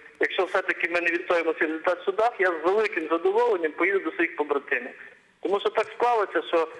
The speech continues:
всі мої друзі сьогодні на Сході. І я маю певний комплекс вини,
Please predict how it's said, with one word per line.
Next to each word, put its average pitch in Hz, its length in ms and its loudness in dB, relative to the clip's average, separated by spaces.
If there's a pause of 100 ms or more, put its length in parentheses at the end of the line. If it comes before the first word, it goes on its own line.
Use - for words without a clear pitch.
(360)
всі 220 100 2
мої 180 240 0
друзі 214 440 0
сьогодні 180 300 2
на 165 160 0
Сході. 135 400 0
І 147 200 -2
я 196 200 2 (640)
маю 185 240 2
певний 190 320 0
комплекс 190 480 0
вини, 233 380 2